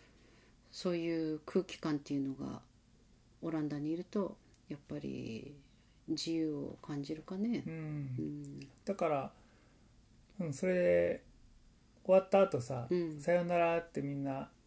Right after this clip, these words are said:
Speaker 2: パッと帰らなくて、
Speaker 1: うんうんうん。
Speaker 2: 一言ずつすごい感想を言ってから帰ってくれるんだよね。
Speaker 1: あー、はははは。
Speaker 2: で、「私はこういうふうに感じた」みたいなね。
Speaker 1: うんうんうんうん。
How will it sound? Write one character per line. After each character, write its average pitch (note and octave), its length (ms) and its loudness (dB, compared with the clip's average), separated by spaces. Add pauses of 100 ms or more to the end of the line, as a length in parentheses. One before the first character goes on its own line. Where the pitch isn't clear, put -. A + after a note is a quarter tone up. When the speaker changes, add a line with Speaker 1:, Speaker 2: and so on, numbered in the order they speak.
(160)
Speaker 2:
パ D#3+ 100 0
ッ - 40 -12
と - 100 -6
帰 C#3 140 -2
ら C#3+ 200 2
な B2+ 140 -2
く B2 100 -10
て、 D#3+ 280 4
Speaker 1:
う G3 60 2
ん - 20 4
う - 20 2
ん F3+ 40 2
う - 20 -2 (300)
ん。 E3 60 -8
Speaker 2:
一 F3 200 2
言 E3+ 440 2 (260)
ず F3 160 -2
つ - 80 -8
す - 180 -4
ご E3+ 80 2
い - 40 2
感 F#3 240 2
想 G3 120 6
を F#3 40 8
言 F#3 120 2
っ - 20 2
て - 160 4
か A3+ 120 6
ら F3 80 6
帰 C#3 120 0
っ C3 40 0
て - 100 -8
く - 100 -6
れ B2 80 0
る A#2+ 60 0
ん A#2+ 80 0
だ A#2+ 80 -6
よ B2+ 60 -6
ね。 D#3 100 -2
Speaker 1:
あ G3+ 40 4
ー、 - 20 4
は F3 60 -4
は F3 40 -8
は E3+ 60 -10
は。 D#3+ 80 -14 (1200)
Speaker 2:
で、 E3+ 100 4
「私 E3 320 8
は G#3 60 8
こ G3 100 6
う F3+ 40 8
い - 20 4
う - 40 4
ふ - 20 4
う F3 40 2
に D3 120 -2
感 B2+ 180 -2
じ B2 140 -2
た」 C3 180 0
み B2 100 -4
た B2+ 120 -6
い B2 40 -4
な B2 80 -4
ね。 F3 120 2
Speaker 1:
う G#3 40 6
ん F3 40 -2
う E3+ 40 -6
ん G3 100 -6
う E3+ 40 -4
ん F3 40 -4
う - 20 -4
ん。 D#3+ 560 -10